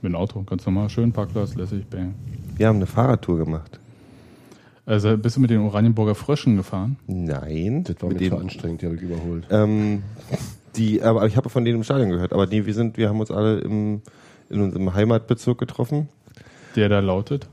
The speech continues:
Speaker 2: Prenzlauer Berg.
Speaker 3: Pankow.
Speaker 2: Und sind dann, äh, alle auf unsere Fahrräder gestiegen, sind dann, hab dann rausgefunden, dass es achtzehn Kilometer sind. Das ist ein ganz schönes
Speaker 3: Von wo?
Speaker 2: Stückchen.
Speaker 3: Von dir?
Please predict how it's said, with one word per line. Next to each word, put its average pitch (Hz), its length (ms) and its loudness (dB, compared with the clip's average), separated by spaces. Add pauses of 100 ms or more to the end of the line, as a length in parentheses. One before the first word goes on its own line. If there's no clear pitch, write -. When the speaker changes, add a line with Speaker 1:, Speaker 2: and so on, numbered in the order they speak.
(140)
Speaker 2:
Prenzlauer 98 480 2
Berg. 87 220 4
Speaker 3:
Pankow. 143 220 -2 (160)
Speaker 2:
Und 110 220 2
sind 113 240 0
dann, 113 500 4
äh, 107 40 0
alle 107 460 4
auf 101 100 0
unsere 98 200 0
Fahrräder 107 380 2
gestiegen, 139 600 -4 (240)
sind 101 360 -6
dann, 101 380 0 (300)
hab 110 120 2
dann 104 140 4
rausgefunden, 113 400 0
dass 101 160 2
es - 80 -12
achtzehn - 320 -4
Kilometer 147 400 2
sind. 104 300 0
Das 104 140 -6
ist - 60 -18
ein 185 180 0
ganz - 160 -2
schönes 95 160 0
Speaker 3:
Von 90 60 0
wo? - 40 2
Speaker 2:
Stückchen. 95 320 -2
Speaker 3:
Von 98 120 -4
dir? 143 180 -2